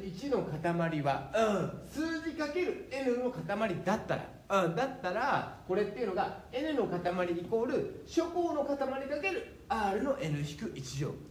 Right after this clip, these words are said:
オッケー？うん。見て見て見て。これさ、ここがさ、もしさ、Nの、うん、塊だとするならば、うん、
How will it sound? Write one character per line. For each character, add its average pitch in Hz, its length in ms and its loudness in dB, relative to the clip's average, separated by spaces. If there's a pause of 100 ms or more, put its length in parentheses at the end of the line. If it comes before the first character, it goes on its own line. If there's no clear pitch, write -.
オ 214 60 4
ッ - 20 6
ケ 135 340 0
ー？ 190 320 2
う - 40 -8
ん。 - 20 -10
見 254 80 -6
て 233 80 -4
見 214 80 0
て 208 100 2
見 202 60 -2
て。 - 320 -4
こ 240 80 -2
れ 262 60 -2
さ、 240 360 4 (180)
こ 254 80 -4
こ 415 140 2
が 370 160 4
さ、 180 160 2
も 196 140 -2
し 165 160 -6
さ、 - 440 4 (220)
N 302 280 2
の、 214 340 4 (120)
う 240 80 6
ん、 - 20 4 (460)
塊 277 520 2
だ 320 80 0
と 214 120 2 (120)
す 196 80 0
る 254 100 0
な 233 140 4
ら 151 120 2
ば、 - 120 -2 (340)
う 196 80 2
ん、 156 140 0